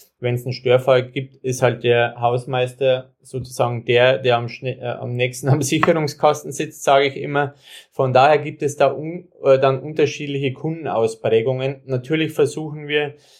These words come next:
bei Cloud-Produkten möglichst schnell zu releasen. Also wir releasen jetzt wirklich zwei wöchentlich für unsere Kunden. Die Kunden können natürlich auch unsere Roadmap, äh, beeinflussen mit, äh, ihren, äh, Anforderungen, die sie haben.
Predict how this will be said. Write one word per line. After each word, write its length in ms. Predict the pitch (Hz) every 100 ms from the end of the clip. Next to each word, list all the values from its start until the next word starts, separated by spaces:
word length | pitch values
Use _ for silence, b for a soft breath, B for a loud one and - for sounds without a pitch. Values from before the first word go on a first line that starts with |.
| b _
bei 180 | 123 131
Cloud-Produkten 1000 | - 147 139 - 143 139 147 147 143 135
möglichst 640 | 131 143 156 165 160 156
schnell 440 | - 147 139 139 139
zu 240 | - 143
releasen. 560 | 131 123 127 175 202 185
Also 260 | 127 127
wir 140 | 123 127
releasen 460 | 123 123 156 156
jetzt 200 | 139 131
wirklich 280 | 139 131 127
zwei 340 | - 123 147
wöchentlich 400 | 143 156 180 175
für 160 | 180 147
unsere 320 | 143 139 135
Kunden. 540 | 123 - 165 202 202 185
Die 100 | 139
Kunden 440 | - 180 180 160
können 340 | - 151 160
natürlich 480 | 160 147 160 147 139
auch 260 | - 139 135
unsere 320 | 139 139 135
Roadmap, 560 | 120 139 175 180 180 -
äh, 140 | 143
beeinflussen 880 | 131 131 123 156 156 196 202 208 196
mit, 340 | 165 147 135
äh, 280 | - 139 143 143
ihren, 420 | 101 143 151 151 131 b b b
äh, 100 | -
Anforderungen, 840 | 135 - 131 147 156 151 147 147 139
die 100 | 139
sie 160 | 143
haben. 460 | 135 127 135 139